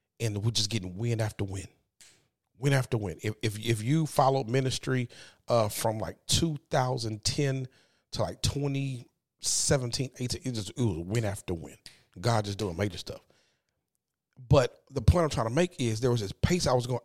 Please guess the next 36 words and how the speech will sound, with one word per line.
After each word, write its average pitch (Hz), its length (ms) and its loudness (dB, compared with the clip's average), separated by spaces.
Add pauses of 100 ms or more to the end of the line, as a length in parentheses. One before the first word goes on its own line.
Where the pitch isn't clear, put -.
I 127 180 0
was 139 220 2
going 120 320 -4
so - 380 -2
fast. 175 840 -6 (920)
I 147 80 6
was 165 80 6
going 147 200 -2
so 156 180 0
fast 139 460 0 (300)
that 123 180 2
there's 135 220 2
some 113 220 -2
things 170 680 -4 (180)
that 113 180 -4
I 113 160 0
missed. 113 500 -4 (420)
I 139 200 2
missed 139 420 -4
opportunities 123 720 -4
to - 120 -2
be 107 220 -6
a 92 60 -4
better 90 280 -6
friend. 127 520 -6 (480)
I 117 60 0
missed 120 260 0
opportunities 117 460 0
to 107 80 -8
be 107 160 -4
a 101 60 -2
better 92 420 -4 (100)
cousin, 123 540 0 (460)
a 113 60 -4
better 104 260 2
brother. 117 600 2